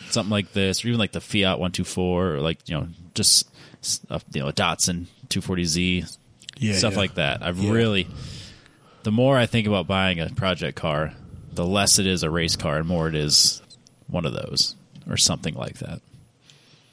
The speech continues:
Speaker 2: So I
Speaker 1: One
Speaker 2: love
Speaker 1: day.
Speaker 2: their highs. Looks at that stop you in your tracks, oozes class, and will never go out of style.
Speaker 1: They're not wrong.
Speaker 2: Bank vault build quality and ample part availability,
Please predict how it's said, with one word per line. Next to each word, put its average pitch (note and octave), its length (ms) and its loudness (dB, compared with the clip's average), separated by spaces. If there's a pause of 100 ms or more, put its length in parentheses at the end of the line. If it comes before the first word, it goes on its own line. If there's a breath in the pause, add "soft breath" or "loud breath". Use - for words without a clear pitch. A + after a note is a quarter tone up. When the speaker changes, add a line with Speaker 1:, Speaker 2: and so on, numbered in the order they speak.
(300 soft breath)
Speaker 2:
So G#2+ 360 4
I A3+ 60 2
Speaker 1:
One G#3+ 100 4
Speaker 2:
love C3+ 160 4
Speaker 1:
day. C3+ 100 0
Speaker 2:
their A#2+ 80 0
highs. G2 640 2
Looks A#2+ 460 2
at A#2 160 2
that A#2 200 0
stop - 460 6
you E3 180 4
in D#3+ 120 2
your D3 140 2
tracks, - 640 0 (520 loud breath)
oozes D#3+ 500 6
class, C3 500 2
and A#2 160 -4
will A#2 160 4
never A2+ 520 0
go F#2+ 200 -4
out F#2 160 0
of E2 100 -2
style. E2+ 560 0 (100)
Speaker 1:
They're G#2 140 0
not D3 200 0
wrong. A2 220 0 (720 loud breath)
Speaker 2:
Bank C#3+ 300 0
vault C#3 520 0
build D#3 300 2
quality D#3+ 560 4
and A2+ 200 0
ample C#3 300 2
part D3 300 0
availability, G#2+ 800 0